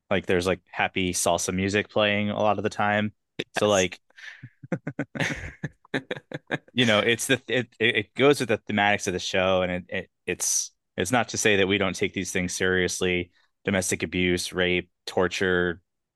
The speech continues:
Speaker 1: uh, self-harm, all that stuff, you know, we, we definitely, like, respect, um, and, and t-, try to empathize with those that are, that do need help and, and are looking for help. And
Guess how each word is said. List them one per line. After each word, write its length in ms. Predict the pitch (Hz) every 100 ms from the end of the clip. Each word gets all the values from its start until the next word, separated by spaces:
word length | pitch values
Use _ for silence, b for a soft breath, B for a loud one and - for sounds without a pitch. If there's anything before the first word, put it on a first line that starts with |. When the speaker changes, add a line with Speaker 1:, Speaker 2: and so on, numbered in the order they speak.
| -
Speaker 1:
uh, 480 | 98 87 90 110 104 95 -
self-harm, 760 | - 107 101 - 95 95 90 95
all 140 | 95 104
that 160 | 95
stuff, 360 | - 95 90 -
you 80 | 98
know, 220 | 85 90 b _ _
we, 220 | 113 107 98
we 120 | 101
definitely, 680 | 104 - 95 95 95 95 92
like, 200 | 87 90
respect, 640 | 87 - 98 92 - - - -
um, 360 | 92 92 90 85
and, 560 | 92 92 87 82 78 - - -
and 320 | 92 87 82 - -
t-, 180 | - - _ _ _ _ -
try 240 | - 104
to 320 | 95 87 82 - _ _ _ _
empathize 600 | 98 98 - 92 87 87 95
with 100 | 90
those 320 | 92 87 85
that 140 | 90
are, 80 | 87 -
that 180 | 90
do 120 | 92 92
need 160 | 92
help 340 | 92 92 87 - _
and, 340 | 87 82 82 90
and 260 | 85 82
are 200 | 85 87
looking 260 | 85 85 82
for 140 | -
help. 280 | 87 85 80
And 220 | 78 78